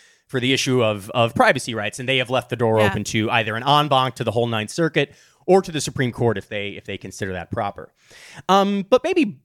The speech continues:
Speaker 1: more importantly, sort of any court's rebuke of the N S A programs, even if they don't exist anymore, is huge for privacy advocates. The A C L U, like,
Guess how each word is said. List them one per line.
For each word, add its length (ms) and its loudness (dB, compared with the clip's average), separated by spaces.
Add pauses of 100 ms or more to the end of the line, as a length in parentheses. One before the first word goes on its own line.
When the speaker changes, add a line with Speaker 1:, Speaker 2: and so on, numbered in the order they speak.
Speaker 1:
more 240 4
importantly, 720 -6
sort 220 4
of 160 -4 (180)
any 280 2
court's 440 0
rebuke 480 0
of 140 -4
the 120 2
N 120 2
S 160 -2
A 100 2
programs, 800 -2
even 240 2
if 80 0
they 100 0
don't 300 0 (160)
exist 480 -2
anymore, 520 -2 (300)
is 140 0
huge 400 2
for 100 -2
privacy 500 0
advocates. 500 -6
The 120 4
A 120 6
C 160 0
L 100 4
U, 360 2
like, 280 -4